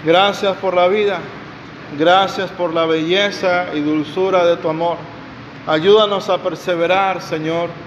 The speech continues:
Alegra el corazón de tu pueblo, de nuestra congregación y de los hermanos a través de internet. Añade, Señor, a tu pueblo nuevas almas. Aviva al decaído.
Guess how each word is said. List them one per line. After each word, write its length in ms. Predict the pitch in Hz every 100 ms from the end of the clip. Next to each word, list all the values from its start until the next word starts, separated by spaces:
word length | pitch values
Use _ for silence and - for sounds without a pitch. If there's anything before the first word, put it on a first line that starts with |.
| - - - - - -
Alegra 600 | 143 160 196 190 180 175
el 100 | 170
corazón 800 | 170 165 156 185 196 196 190 175
de 140 | 160
tu 120 | 170
pueblo, 640 | - 196 214 208 202 185 170
de 60 |
nuestra 260 | 165 156 160
congregación 960 | 170 160 165 160 151 - 196 220 220 - - - - - - -
y 100 | 175
de 100 | 208
los 280 | 226 240 233
hermanos 800 | 226 202 202 202 196 185 180 -
a 80 | 165
través 440 | 175 175 175 165
de 100 | 170
internet. 600 | 165 160 147 147 151 143 - - - - - -
Añade, 560 | 165 170 208 214 202
Señor, 440 | 190 185 170 185 196
a 80 | 202
tu 80 | 202
pueblo 640 | 208 202 190 185 185 196 190 - - - - - -
nuevas 420 | 165 190 196 185
almas. 320 | 202 185 160 113 - - - - -
Aviva 760 | - 151 190 208 208 202 202 196 - - - -
al 100 | 151
decaído. 600 | 160 160 170 170 165 147